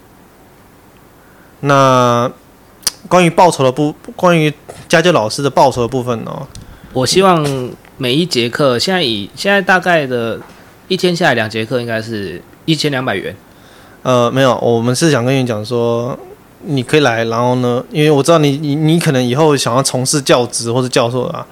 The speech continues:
Speaker 2: 对。
Speaker 1: 那你来教我们的话，我们可以顺便磨练你的教学能力。那金钱这方面你就当成学习，就不要付就好了。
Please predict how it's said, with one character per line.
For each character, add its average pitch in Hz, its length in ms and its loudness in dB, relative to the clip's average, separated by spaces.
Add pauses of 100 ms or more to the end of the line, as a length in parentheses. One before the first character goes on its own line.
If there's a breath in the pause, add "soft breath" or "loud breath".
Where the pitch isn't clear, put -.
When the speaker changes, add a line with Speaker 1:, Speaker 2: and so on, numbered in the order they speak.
(140 loud breath)
Speaker 2:
对。 123 180 2
Speaker 1:
那 160 80 2
你 156 80 4
来 131 160 4
教 165 180 4
我 160 80 6
们 117 160 0
的 117 80 0
话， 135 240 2 (360 loud breath)
我 139 80 -6
们 131 80 -2
可 160 140 2
以 165 100 0
顺 170 220 2
便 165 120 4
磨 131 200 2
练 147 180 2
你 107 140 -6
的 107 240 -6 (640)
教 147 180 4
学 131 160 -2
能 110 240 -6
力。 117 260 -4 (360 loud breath)
那 139 360 2 (680)
金 196 180 2
钱 151 160 0
这 147 80 2
方 151 100 4
面 156 160 2
你 117 60 -6
就 135 80 0
当 139 140 2
成 135 180 0
学 117 240 -2
习， 123 240 -2
就 123 140 -4
不 123 120 -6
要 135 140 2
付 135 220 -4
就 127 100 -2
好 - 180 -8
了。 156 220 -12